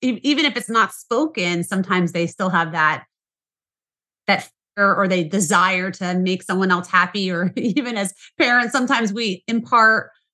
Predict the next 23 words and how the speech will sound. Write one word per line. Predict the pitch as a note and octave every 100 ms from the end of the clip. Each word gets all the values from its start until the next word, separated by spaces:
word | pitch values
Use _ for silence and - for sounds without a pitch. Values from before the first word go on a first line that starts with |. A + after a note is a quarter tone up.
| _
our | A3 A3+
own | A#3 A3+ A3+ -
unfulfilled | A3+ A#3 A#3 A#3 - A3 A3+ G#3
dreams | F3+ A3+ A#3+ C#4+ D#4+
onto | G#3 G#3+ A3
our | G3 C4+
kids, | - F#3+ C4 D4+ - - _ _ G#3+
and | G3+ G3+
we | G#3+
need | G#3 G3
to | G#3+ G3+ G3 G3 G3 G3 - -
think, | A3 G3+ - _ -
think | G3 F#3
through | A3+ C4+
that. | G3 E3+ -
But | A3+ - - A3+ -
what | A#3+ B3+ A3
we | B3+ F4+ C4+
do | G#3 G#3 G3+ G3 F#3+ -
is | F#3+ F#3 F#3 F#3 F#3 - - _ _ _ -
we | G#3 A#3+ B3+
help, | A3 G#3 A3 - - _ -
uh, | F3 E3